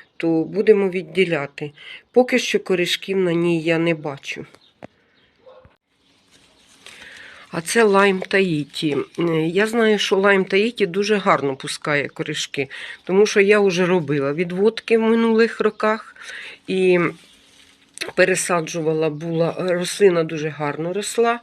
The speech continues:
Я подарувала ту рослину, що в мене була,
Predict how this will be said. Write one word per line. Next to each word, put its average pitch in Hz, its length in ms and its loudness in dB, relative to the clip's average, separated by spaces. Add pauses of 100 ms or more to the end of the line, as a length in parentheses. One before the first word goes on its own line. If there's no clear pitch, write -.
(480)
Я 170 520 0
подарувала 160 880 0 (320)
ту 220 140 0
рослину, 214 480 4
що 202 160 -4
в 196 40 0
мене 196 280 2
була, 190 420 0